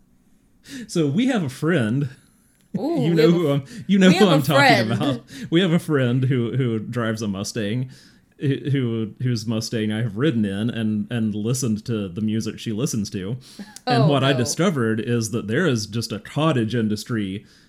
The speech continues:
Speaker 1: because Radiohead didn't make another album that sounded like the Bends, but a whole lot of other bands did. <laughs>
Speaker 2: <laughs>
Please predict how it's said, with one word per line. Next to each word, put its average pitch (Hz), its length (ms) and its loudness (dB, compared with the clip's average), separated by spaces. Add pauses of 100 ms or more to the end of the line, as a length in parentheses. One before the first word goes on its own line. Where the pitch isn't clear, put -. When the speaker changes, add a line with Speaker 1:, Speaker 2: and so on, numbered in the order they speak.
(220)
Speaker 1:
because 131 300 2
Radiohead 135 600 4
didn't 127 260 2
make 117 160 2
another 135 320 2
album 131 260 0
that 120 120 -4
sounded 123 280 -2
like 123 200 -4
the 110 60 -4
Bends, 123 600 -2 (340)
but 127 300 0
a 107 60 -2
whole 139 340 2
lot 160 220 4
of 147 60 2
other 160 240 4
bands 123 420 4
did. 147 200 10
<laughs> - 60 -6
Speaker 2:
<laughs> 208 1700 2